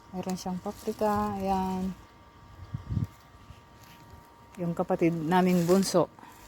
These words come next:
Ito yung garden niya. Punta tayo sa banda roon.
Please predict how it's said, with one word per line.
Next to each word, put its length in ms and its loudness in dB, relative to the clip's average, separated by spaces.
Ito 160 0
yung 240 4
garden 400 4
niya. 160 -2
Punta 320 -2
tayo 160 4
sa 160 0
banda 240 2
roon. 320 -2